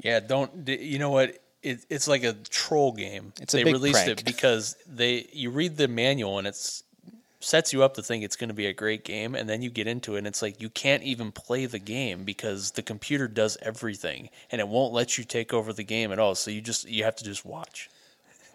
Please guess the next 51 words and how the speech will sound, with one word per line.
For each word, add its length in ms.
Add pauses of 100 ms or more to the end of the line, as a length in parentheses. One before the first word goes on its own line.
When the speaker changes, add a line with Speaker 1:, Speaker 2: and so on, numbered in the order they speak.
(140)
Speaker 2:
But 80
you 60
can 280
force 240
it 100
to 40
take 160
over 160
the 80
game, 280
but 100
then 160
you 80
get 160
into 160
shit 260
like, 380 (760)
<clears throat> 480
you 80
know, 300 (460)
what 180
kind 160
of 80
toothpaste 580
are 80
the 80
citizens 480
in 160
this 260
building, 460
in 140
this 180
district 640
of 160
this 140
city 260
on 80
this 160
planet 340
going 200
to 100
use? 400 (480)
Speaker 1:
Basically, 400
Speaker 2:
It's 80
like, 40
Speaker 1:
game 220
Speaker 2:
I 20
don't 160
care. 280
Speaker 1:
sucks. 260
Speaker 2:
Yeah. 180